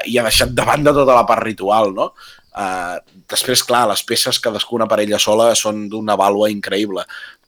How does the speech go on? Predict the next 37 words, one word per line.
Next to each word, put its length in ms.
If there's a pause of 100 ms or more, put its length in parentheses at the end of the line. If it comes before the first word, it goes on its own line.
(480)
Però 280
és 160
veritat 440
que 80
en, 260 (240)
que 120 (260)
en 100
el 60
cas 180
de 80
Sitges, 400
per 160
exemple, 320
és 80
que 160
estem 180
a 60
Ràdio 180
Maricel, 440 (420)
la 320
part 400 (160)
de 160
l'anada 360
a 40
la 80
sortida 320
d'ofici 540 (1040)
i, 920
i 220
la 240
processó 760 (480)
són 320
la 160
part 240
ritual 440
més 200
important, 540